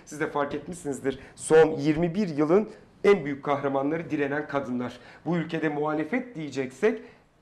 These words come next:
önce kocaman başlıklarla kadın hareketi yazılması gerekiyor. Biraz da o yüzden İzmir'deyim sanırım. Çünkü İzmir demek laikliğin kalesi demek. Türkiye İşçi Partisi'nin kırmızı çizgisi de laiklik. E, laikliğe çok önem veriyoruz.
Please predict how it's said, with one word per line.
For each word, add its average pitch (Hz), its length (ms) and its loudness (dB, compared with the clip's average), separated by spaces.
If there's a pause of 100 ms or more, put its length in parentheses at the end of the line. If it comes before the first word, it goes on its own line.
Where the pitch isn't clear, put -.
(120)
önce 208 480 4
kocaman 170 560 2
başlıklarla 180 600 0
kadın 190 300 6
hareketi 135 640 0 (200)
yazılması 131 600 -4
gerekiyor. 127 520 -6 (1000)
Biraz 147 280 -4
da 156 40 -2
o 151 80 0
yüzden 135 300 -4 (220)
İzmir'deyim 135 600 -4
sanırım. 135 400 -6
Çünkü 156 380 -10
İzmir 147 380 -4
demek 151 320 -2
laikliğin 147 500 0
kalesi 131 400 -6
demek. 147 280 -2 (220)
Türkiye 156 280 -2
İşçi - 180 -10
Partisi'nin 143 440 -2
kırmızı 143 400 -4
çizgisi 123 460 -10
de 180 140 -2 (400)
laiklik. 131 600 -4 (380)
E, 131 300 -6
laikliğe 143 480 0
çok 135 200 -6
önem 139 260 0
veriyoruz. 147 420 -2